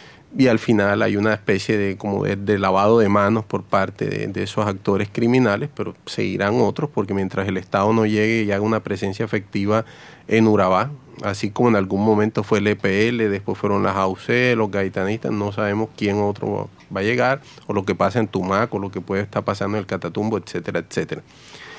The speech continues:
Lo que sí yo, yo no sería optimista en el sentido de, como les decía, esta, eh,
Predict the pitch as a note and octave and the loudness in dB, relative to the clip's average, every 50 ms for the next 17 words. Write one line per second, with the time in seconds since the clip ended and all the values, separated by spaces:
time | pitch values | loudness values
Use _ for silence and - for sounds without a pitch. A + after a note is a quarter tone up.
0 | - - - - - - - - C#3 C#3 C#3 C3 C3+ B2 - - - D#3+ E3 F3+ | -20 -20 -20 -20 -20 -10 0 4 4 6 6 6 4 2 2 4 4 4 6 6
1 | F#3+ F#3+ G#3 G3+ - - - C3 A#2+ A#2 B2 B2+ C3 C#3 C#3+ D3+ D3 A2+ A#2 A2 | 6 4 4 2 -2 -4 -6 -8 -2 2 4 6 6 8 8 6 4 4 2 2
2 | B2 B2 A#2+ B2+ C#3+ D3 D3 - - D#3 C#3 C3 C3 C#3+ D3 C#3+ C#3 A#2+ - - | 4 6 6 6 6 6 4 4 4 4 6 6 6 6 6 4 4 2 0 2
3 | A#2 G#2+ G#2+ A2 A2 - D3+ C#3 C3 A#2 - - G#2+ G#2 - - A2+ A2 A2 A#2 | 4 4 4 4 4 2 2 2 2 0 0 0 -2 -2 0 0 2 4 6 6
4 | B2+ C3+ B2+ A2 G2 G2 - - G#2+ G#2 G#2 G2+ G2 A2 A#2 D#3 D3 G#2 G#2+ A2 | 6 6 4 2 0 -2 -4 -4 -2 -2 -2 -2 -4 -2 2 2 4 4 2 0
5 | - - - - - - _ _ - - A#2 A#2+ - | -2 -4 -6 -6 -10 -20 _ _ -2 0 0 0 0